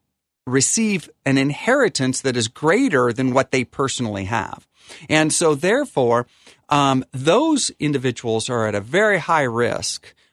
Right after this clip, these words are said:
of not having the financial fortitude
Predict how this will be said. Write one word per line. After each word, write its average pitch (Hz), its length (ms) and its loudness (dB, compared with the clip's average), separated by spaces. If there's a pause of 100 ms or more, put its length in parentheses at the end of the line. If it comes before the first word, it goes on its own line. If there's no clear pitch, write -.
(100)
of 117 320 2 (360)
not 147 380 4
having 180 500 0
the 143 60 0
financial 131 680 -2
fortitude 135 1000 -4